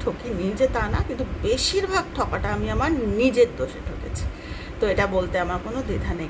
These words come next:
কেউ আমাকে এসে এমনি এমনি ঠকিয়ে দেয়নি, কারুর দোষ না, দোষ আমার, আমি ঠকেছি। আমার বুদ্ধি কম, আমার উইজডম কম, আমি জনসমক্ষে মেশার মতো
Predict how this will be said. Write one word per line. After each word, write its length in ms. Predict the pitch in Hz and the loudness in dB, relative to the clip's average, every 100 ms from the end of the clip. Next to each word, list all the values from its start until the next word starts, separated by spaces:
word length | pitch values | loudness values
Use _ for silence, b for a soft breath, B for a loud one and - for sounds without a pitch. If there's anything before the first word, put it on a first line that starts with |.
| 208 | 2
কেউ 140 | 220 220 | 2 4
আমাকে 240 | 220 233 254 202 | 0 0 -2 0
এসে 220 | 202 247 233 - - - - - - 214 | 4 6 6 2 -6 -10 -12 -14 -4 0
এমনি 180 | 208 214 | 0 0
এমনি 160 | 208 226 - | 0 -2 -6
ঠকিয়ে 280 | - 185 170 | -6 -4 0
দেয়নি, 240 | 139 - - 233 | 0 -2 0 4
কারুর 300 | 233 233 220 170 | 4 4 0 -2
দোষ 120 | 170 - | -2 -6
না, 60 | 147 208 | -4 -2
দোষ 140 | 226 - | -2 -2
আমার, 300 | 196 175 143 - - - | -2 -2 -4 -6 -2 4
আমি 160 | 208 240 240 | 4 2 -6
ঠকেছি। 340 | - - - - 170 | -8 -8 -10 -4 -2
আমার 200 | 214 277 262 | 2 2 2
বুদ্ধি 260 | 269 - 277 | -2 -4 -4
কম, 140 | 240 254 262 - | -2 -2 -4 -2
আমার 200 | 196 254 285 | 2 2 2
উইজডম 360 | 254 - 254 254 247 | 0 -2 0 0 -2
কম, 160 | 226 226 262 - B B B - | -4 -4 -8 -10 B B B -4
আমি 120 | 208 226 | -2 2
জনসমক্ষে 680 | 220 214 226 269 254 262 285 226 | 2 2 0 -2 -2 -2 -2 -4
মেশার 300 | 190 240 240 | -4 -2 -2
মতো 160 | 240 254 | -2 0